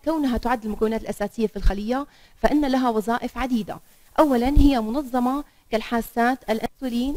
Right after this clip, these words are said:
التي تنظم مستوى سكر العنب في الدم، بنيوية كالكيراتين في الشعر والجلد والكولاجين في النسيج العظام،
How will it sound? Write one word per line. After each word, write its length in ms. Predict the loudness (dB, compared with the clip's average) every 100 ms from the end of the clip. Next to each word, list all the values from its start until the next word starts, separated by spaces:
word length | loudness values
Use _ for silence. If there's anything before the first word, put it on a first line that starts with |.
| 2
التي 280 | 2 -4 -4
تنظم 400 | -6 -6 -4 -6
مستوى 300 | -6 -10 -10
سكر 340 | -10 -8 -6
العنب 320 | -4 -4 -6
في 280 | -10 _ -16
الدم، 120 | -16 -18 _ _ _ _ _ _ 4
بنيوية 580 | 6 6 4 2 2
كالكيراتين 760 | 0 -2 -2 0 0 0 -2 -2
في 120 | 0
الشعر 420 | -2 -2 -2 -2
والجلد 640 | 0 0 0 -2 -2 -2 -2 -8 _
والكولاجين 760 | 0 2 0 0 0 0 -2 -2
في 100 | -2
النسيج 420 | -2 -2 -6 -8
العظام، 460 | -10 _ _ _